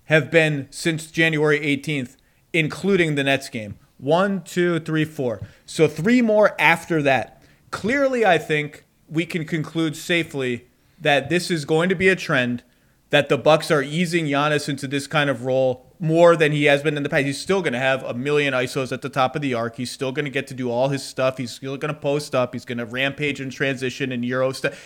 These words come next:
He Euro stepped Enes Kanter last night. He gyro, excuse me, he gyro stepped Enes Kanter last night,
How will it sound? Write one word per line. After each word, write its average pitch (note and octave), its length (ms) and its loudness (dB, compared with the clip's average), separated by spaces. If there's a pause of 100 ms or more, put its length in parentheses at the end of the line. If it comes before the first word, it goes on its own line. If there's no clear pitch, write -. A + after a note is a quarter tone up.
(100)
He B3 200 4
Euro A#3+ 220 8
stepped E3+ 340 4
Enes D3+ 300 2
Kanter C3+ 320 2
last C3 240 2
night. C3+ 200 -2
He F3+ 100 2
gyro, F3 360 4
excuse E3+ 260 -6
me, A2+ 120 -2
he C3+ 100 -2
gyro D3+ 540 2
stepped B2+ 400 -6 (400)
Enes D#3+ 320 4
Kanter D3+ 320 2
last C3+ 260 2
night, B2+ 280 -2